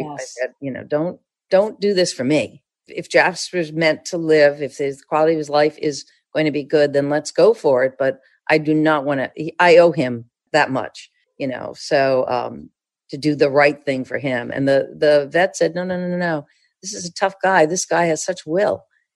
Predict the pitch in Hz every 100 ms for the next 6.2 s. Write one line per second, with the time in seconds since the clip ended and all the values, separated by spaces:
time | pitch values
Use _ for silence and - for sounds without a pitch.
0 | - 165 165 170 175 - 202 180 175 -
1 | 156 151 156 147 - 185 175 160 156 -
2 | 175 - 139 139 151 160 156 151 160 160
3 | - - _ _ - 147 139 147 151 151
4 | 165 165 - 156 - 151 147 165 156 147
5 | 139 - 214 190 160 - - 156 165 -
6 | -